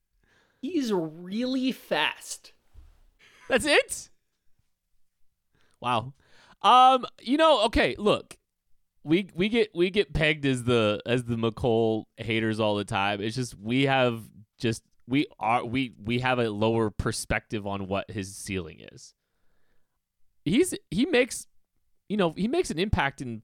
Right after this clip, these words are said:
Speaker 2: five, six games every single season. And that's what we talked about last year. It's the kick returns. It's, you know, an explosive play or two down the field every single year. A couple of those deep balls. You know, maybe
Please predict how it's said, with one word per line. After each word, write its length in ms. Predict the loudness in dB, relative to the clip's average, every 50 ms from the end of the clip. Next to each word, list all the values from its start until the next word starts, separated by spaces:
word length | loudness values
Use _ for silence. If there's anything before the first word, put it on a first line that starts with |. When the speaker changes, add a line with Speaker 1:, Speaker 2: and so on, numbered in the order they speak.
| _ _
Speaker 2:
five, 240 | _ 0 0 0 -2
six 280 | -2 -4 -6 -6 -6 -6
games 260 | -4 -4 -4 -2 -4
every 200 | -4 -4 -6 -8
single 280 | -10 -10 -10 -10 -10 -12
season. 380 | -8 -6 -6 -6 -6 -8 -16 -20 _ _ _ _ _ _ _
And 80 | -4 -2
that's 160 | -2 -2 -2
what 60 | -4
we 80 | -4 -2
talked 200 | 0 -2 -2 -2
about 140 | -4 -4 -2
last 280 | -2 -2 -4 -4 -6
year. 120 | -8 -10 -8
It's 160 | -10 -12 -12
the 120 | -12 -12
kick 300 | -8 -6 -6 -6 -6 -8
returns. 560 | -12 -12 -10 -12 -12 -12 -14 -16 -20 -20 -20 -20 _ _ _ _ _ _ _ _ _ _ _
It's, 460 | -2 -2 -2 -2 -4 -10 -14 -16 -14 _
you 120 | -6 -4
know, 140 | -2 -2 -2
an 120 | -2 -4 -4
explosive 600 | -4 -6 -6 -2 0 0 0 0 -2 -6 -8 -4
play 240 | -2 0 2 2
or 80 | 0 0
two 240 | -2 -4 -4 -4 -2
down 260 | 0 0 -2 0 -2
the 60 | -6
field 320 | -6 -2 0 0 2 2 0
every 200 | -2 -2 -4 -8
single 380 | -8 -10 -12 -8 -6 -6 -6
year. 140 | -6 -6 -8
A 40 | -8
couple 220 | -8 -8 -6 -2
of 60 | 0
those 160 | 0 0 0 -2
deep 260 | -2 -4 -4 -2 -2
balls. 400 | -4 -2 -2 -2 -4 -6 -12 -16 _ _ _ _ _ _ _ _ -6
You 80 | -4 -4
know, 40 |
maybe 280 | -2 0 -2 -2 0 0